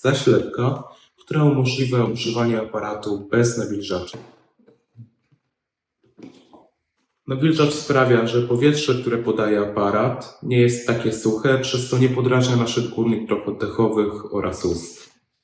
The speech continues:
Nawilżacz otwieramy w taki sposób. Nalewamy do zaznaczonego poziomu wody zimnej przygotowanej lub destylowanej.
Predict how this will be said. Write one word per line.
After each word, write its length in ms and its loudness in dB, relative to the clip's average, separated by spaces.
Nawilżacz 460 2
otwieramy 760 2
w 40 -18
taki 220 0
sposób. 720 -2
Nalewamy 680 2
do 220 2
zaznaczonego 640 2
poziomu 500 2
wody 440 0
zimnej 400 2
przygotowanej 920 -2
lub 540 -2
destylowanej. 1000 2